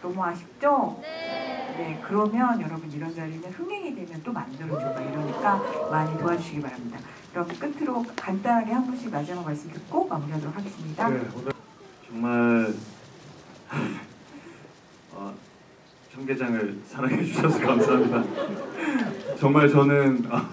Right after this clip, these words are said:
Speaker 4: <laughs> 감독님하고 많이 얘기하면서 이 역할을 만들어 갔지만 좀,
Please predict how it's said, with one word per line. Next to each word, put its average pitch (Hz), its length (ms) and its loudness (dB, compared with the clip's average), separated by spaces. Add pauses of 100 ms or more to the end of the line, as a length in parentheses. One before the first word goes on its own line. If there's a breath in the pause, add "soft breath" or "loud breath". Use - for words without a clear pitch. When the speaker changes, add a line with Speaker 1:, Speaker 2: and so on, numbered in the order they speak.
Speaker 4:
<laughs> 156 320 -2
감독님하고 131 720 0 (500 loud breath)
많이 113 300 2
얘기하면서 117 920 2
이 110 120 2
역할을 113 440 0
만들어 107 460 -2
갔지만 98 480 -8 (680 loud breath)
좀, 117 480 0